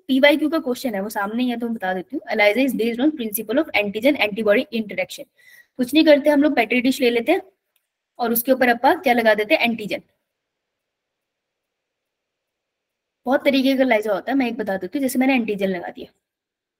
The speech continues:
AIDS virus। हम्म, अब अगर मेरे को शक है कि इस बंदे में AIDS है, तो अगर इस बंदे को AIDS है तो इसके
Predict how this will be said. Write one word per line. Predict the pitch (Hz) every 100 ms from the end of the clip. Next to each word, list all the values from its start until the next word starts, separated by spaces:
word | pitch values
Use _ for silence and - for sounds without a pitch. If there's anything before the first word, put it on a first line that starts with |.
| _
AIDS | 220 202 - - _ _ _ _ _ _ _ _ _ _ _ _ _ _ _
virus। | - - - - _ _ _ _ _ _ _ _ _ _ _ _ -
हम्म, | 339 349 - _ - _ _ _
अब | 220 254
अगर | 277 370 381 269
मेरे | 254
को | 311 349
शक | - - 262
है | - 254 349 - _ _ _ _
कि | - 262
इस | 247
बंदे | 226 202 190
में | 240
AIDS | - 294 196
है, | -
तो | - _ _ _ _ _ _ _ _ _ _ 254
अगर | 320
इस | 277
बंदे | 285 294
को | 320
AIDS | - 269 277
है | 202
तो | 233
इसके | 240 -